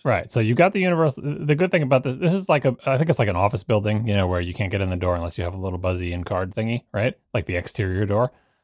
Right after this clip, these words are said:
Um, but of course, it's got a little box with a key in it, and it's the same deal. It's a, it's the same key everywhere, and you can buy it on Amazon. So you, for thirteen bucks, you get the master key.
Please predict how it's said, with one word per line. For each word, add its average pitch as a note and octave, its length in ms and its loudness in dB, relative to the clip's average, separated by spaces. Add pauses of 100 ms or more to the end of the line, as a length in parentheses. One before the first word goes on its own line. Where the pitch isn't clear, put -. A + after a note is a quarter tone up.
(260)
Um, G2 420 0
but A2+ 140 2
of - 60 -2
course, A#2 180 2
it's B2 80 -2
got A2+ 120 2
a G#2 40 2
little A#2 180 4
box G2 400 -4
with A#2 100 0
a B2 40 -2
key F2 200 -2
in E2 120 -2
it, F2 80 -2
and F2+ 100 -4
it's G2 160 -6
the - 80 -10
same G#2 240 -2
deal. D#2 240 -4
It's F2 160 -8
a, F2 160 -2
it's - 200 -8
the F#2 100 -8
same F2 200 -4
key G#2 160 0
everywhere, E2+ 360 -2
and F2 100 -4
you F#2 80 -8
can F#2 80 -4
buy F2 220 0
it F#2 60 -4
on F#2+ 100 -4
Amazon. E2 420 -6
So E2+ 140 -10
you, D#2+ 100 -8
for - 140 -14
thirteen F#2+ 320 -4
bucks, F2 240 -4
you F2 60 -6
get F2 160 -8
the F#2+ 80 -6
master E2+ 360 -6
key. G#2 320 -2